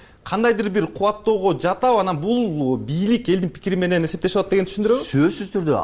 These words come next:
Speaker 2: азыркы учурда жанагы ыксыз чыңалуу коомдо керексиз. Биз үчүн азыр мына, азыр мына дүйнөдө канчалык өзгөрүү болуп атат,
Speaker 1: Мм.
Speaker 2: э? Ушулар, ушулардын алкагында азыр бизге консолидация керек.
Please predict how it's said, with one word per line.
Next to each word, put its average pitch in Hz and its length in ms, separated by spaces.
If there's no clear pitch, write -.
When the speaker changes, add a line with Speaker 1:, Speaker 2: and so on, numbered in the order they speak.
Speaker 2:
азыркы 139 280
учурда 156 380
жанагы 127 800
ыксыз 156 560
чыңалуу 139 680
коомдо 113 480
керексиз. 127 720
Биз 131 220
үчүн 117 220
азыр 120 180
мына, 117 240
азыр 113 360
мына 110 220
дүйнөдө 135 380
канчалык 120 400
өзгөрүү 101 240
болуп 92 240
атат, 82 240
Speaker 1:
Мм. 131 100
Speaker 2:
э? - 60
Ушулар, 135 360
ушулардын 151 420
алкагында 160 680
азыр 120 240
бизге 143 260
консолидация 147 720
керек. - 200